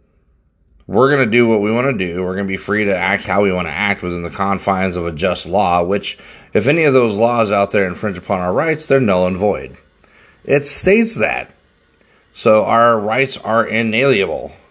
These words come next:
And then they, you know, they've gone to pussify our Bill of Rights over the course of about a hundred years. But,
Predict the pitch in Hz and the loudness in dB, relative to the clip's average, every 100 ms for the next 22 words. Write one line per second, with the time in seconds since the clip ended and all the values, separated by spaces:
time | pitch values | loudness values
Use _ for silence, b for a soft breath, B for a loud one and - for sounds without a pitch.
0 | _ _ b b b - 123 156 151 131 | _ _ b b b -2 0 2 2 2
1 | 107 117 113 110 117 107 110 113 113 110 | 0 -2 -2 0 -2 -4 -2 -2 -2 -4
2 | 95 127 - 101 101 98 101 98 95 98 | 0 0 0 -4 -2 0 0 -2 -4 -2
3 | 95 92 85 101 92 90 110 135 - 95 | 0 2 2 2 2 0 2 2 0 -4
4 | 87 85 - 92 90 - 85 80 80 85 | -4 -6 -4 -2 -2 -4 -6 -6 -6 -4
5 | 80 87 82 78 73 76 90 - b b | -2 -4 -6 -6 -8 -4 -4 -6 b b
6 | b b b b b b _ _ _ _ | b b b b b b _ _ _ _
7 | _ _ 113 98 92 - _ | _ _ 4 4 2 -2 _